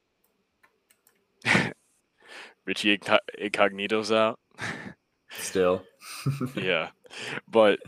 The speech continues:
Speaker 1: yeah, no, I think seven and a half is, is a good,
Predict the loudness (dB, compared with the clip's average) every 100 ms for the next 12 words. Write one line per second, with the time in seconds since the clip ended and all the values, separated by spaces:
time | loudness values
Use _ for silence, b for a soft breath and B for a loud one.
0 | -16 B B 0 6 8 8 8 6 4
1 | 4 6 6 4 4 4 2 0 -14 -18
2 | -14 -14 -14 -10 -6 -6